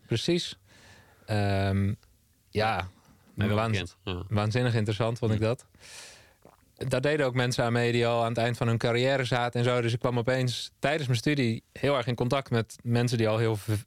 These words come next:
Speaker 1: veel verder waren in hun leven en hun carrière, zou ik maar zeggen. Nou ja, en mijn master vond ik weer geweldig, weet je wel. Ervaarde ik de ruimte en de
Speaker 2: Hm.
Speaker 1: mogelijkheid om zelf te creëren, je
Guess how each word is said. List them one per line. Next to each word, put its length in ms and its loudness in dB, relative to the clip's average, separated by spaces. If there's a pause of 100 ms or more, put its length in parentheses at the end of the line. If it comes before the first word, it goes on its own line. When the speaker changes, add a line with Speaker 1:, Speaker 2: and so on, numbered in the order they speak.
(140)
Speaker 1:
veel 260 0
verder 300 0
waren 300 0
in 80 0
hun 120 2
leven 300 0
en 80 0
hun 120 2
carrière, 420 0
zou 60 -6
ik 60 0
maar 100 0
zeggen. 260 -2 (1000)
Nou 140 2
ja, 100 -4
en 260 -2
mijn 160 0
master 300 -2
vond 140 0
ik 60 -2
weer 260 0
geweldig, 480 0
weet 180 0
je 60 0
wel. 300 -2
Ervaarde 480 0
ik 140 -2
de 80 2
ruimte 420 0
en 160 2
de 60 2
Speaker 2:
Hm. 60 2
Speaker 1:
mogelijkheid 440 0
om 100 2
zelf 240 0
te 100 -6
creëren, 460 0
je 120 0